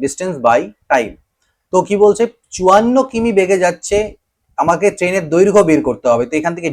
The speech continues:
ডিসটেন্স হয়ে যাবে speed into time, ঠিক? তো স্পিড কত? স্পিড হচ্ছে চুয়ান্ন কিমি, কিন্তু আমাকে কি বলছে দেখো, যে দুশো সত্তর মিটার লম্বা সেতু কি অতিক্রম করছে?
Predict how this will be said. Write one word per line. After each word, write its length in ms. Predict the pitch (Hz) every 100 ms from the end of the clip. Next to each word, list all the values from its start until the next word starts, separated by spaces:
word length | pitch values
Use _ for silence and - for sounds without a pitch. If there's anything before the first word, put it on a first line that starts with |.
| 110
ডিসটেন্স 420 | 156 - - 214 -
হয়ে 160 | 180 170
যাবে 140 | 180 185 -
speed 320 | _ 196 196 151
into 180 | 123 156 -
time, 220 | 95 - _ _ _ _ _ _ _
ঠিক? 140 | 156 170 - _ _ _ _
তো 60 | 160 170 - _ _ _ - -
স্পিড 320 | - 202 220 220
কত? 140 | 208 214 208
স্পিড 240 | - 185 170
হচ্ছে 240 | 165 - 202 226 - _ _ _ _ _ _ _ _ _ _ _ _ _ _ -
চুয়ান্ন 360 | 185 175 185 175 -
কিমি, 220 | 110 101 - - - _ _ _ _
কিন্তু 300 | 208 233 127 156 - _ _ -
আমাকে 200 | 160 175 214
কি 80 | - 220
বলছে 220 | 190 151 165 139
দেখো, 200 | 127 185 165
যে 80 | 160 170 -
দুশো 200 | 151 143 214
সত্তর 380 | 185 180 _ 247 240
মিটার 240 | 240 240 220 180
লম্বা 300 | 165 170 175 -
সেতু 280 | 139 113 92 _ _ _ _ _ _
কি 80 | 214 247
অতিক্রম 400 | 240 220 214 240
করছে? 160 | 240 240